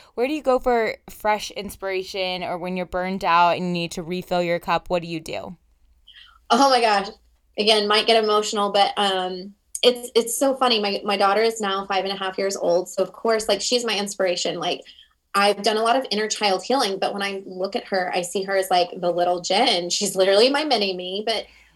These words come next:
Speaker 2: I want her to experience happiness. I want her to always know that she is loved, because I've,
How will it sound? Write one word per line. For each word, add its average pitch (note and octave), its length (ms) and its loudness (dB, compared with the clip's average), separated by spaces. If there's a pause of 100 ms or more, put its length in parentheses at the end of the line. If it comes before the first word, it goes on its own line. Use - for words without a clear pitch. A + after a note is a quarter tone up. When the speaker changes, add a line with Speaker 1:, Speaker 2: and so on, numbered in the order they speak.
(100)
Speaker 2:
I B3+ 80 -2
want D#4+ 280 -2
her C#4 200 -4
to G#3+ 460 2 (260)
experience A3 920 -6
happiness. G3+ 640 -6
I G3 80 -6
want G#3 240 -4
her A3 160 -2
to G#3+ 180 -4
always G3+ 260 -2
know G3 160 -4
that - 140 -4
she F#3+ 220 0
is F3+ 180 -4
loved, F#3 560 -2
because F#3+ 220 -6
I've, G3+ 180 -4